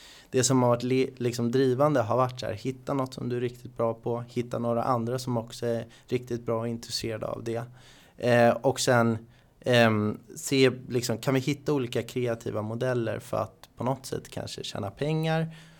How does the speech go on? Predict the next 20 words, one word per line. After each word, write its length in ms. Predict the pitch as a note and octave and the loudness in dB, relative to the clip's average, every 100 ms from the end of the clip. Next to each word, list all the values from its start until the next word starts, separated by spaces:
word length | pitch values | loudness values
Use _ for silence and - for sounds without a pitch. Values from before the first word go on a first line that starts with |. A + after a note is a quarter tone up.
| _ | _
men 360 | - A#2+ A2+ - | 4 4 4 0
framförallt 800 | - A#2 G#2 C#3 D3 B2+ - - | -2 -2 0 6 6 6 2 -6
så 120 | G2 | -4
här, 200 | F2 - _ _ - | -4 -6 _ _ 6
börja 360 | C3 A#2+ B2+ | 6 8 6
med 240 | B2 A2+ G#2 | 6 2 0
vilka 280 | A2 A#2+ | -2 -2
problem 760 | A2+ - A2 A#2+ C3+ C3+ B2+ A2+ | -2 -4 -6 -2 0 4 4 2
står 400 | - - A#2+ A2 | -2 -4 -2 -2
den 160 | G#2+ G2 | -2 -4
här 380 | F#2+ F#2+ F#2 - _ _ _ A2 | -6 -8 -12 -16 _ _ _ 0
marknaden 680 | A2+ A2 G2+ B2 A2 A2 G#2+ | 2 2 0 0 2 2 0
inför 540 | G2+ - C#3+ C#3 C3 | -4 4 6 6 6
eller 200 | B2 G#2+ | 2 -2
vilka 220 | G#2+ - | -6 -8
skiften 640 | - - C3 - - B2+ A#2+ | -6 -4 -4 -6 -4 -2 -2
håller 240 | G#2 G#2+ | -2 -6
på 160 | - - | -4 -6
att 100 | - | -6
ske, 400 | - D3 D3+ | -4 -4 -2